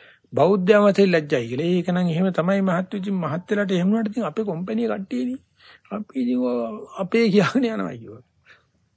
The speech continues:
කොයි සංඝයා වැරද්දක් කළොත් අපේ තමයි. ඒ හරි කියතයි තො, තො,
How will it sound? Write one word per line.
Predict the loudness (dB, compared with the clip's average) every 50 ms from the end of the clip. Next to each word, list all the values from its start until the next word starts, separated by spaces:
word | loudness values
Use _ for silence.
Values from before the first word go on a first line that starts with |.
| _ _ _ _ _ _ -4
කොයි | -2 -2 0
සංඝයා | 0 -2 -2 0 0 2 2
වැරද්දක් | 2 2 0 0 -2 -4 -2
කළොත් | -4 -6 -4 -4 -4
අපේ | -4 -2 -4 -4
තමයි. | -4 -4 -6 -6 -6 -8 -16 _ _ _ -20 -20 -20 _ _ _ _ _ _ _ _ _ _ _ _ _ _ -2
ඒ | 0
හරි | 2 2 2
කියතයි | 2 0 0 0 2 0 0
තො, | 0 0 -2
තො, | 0 0 -2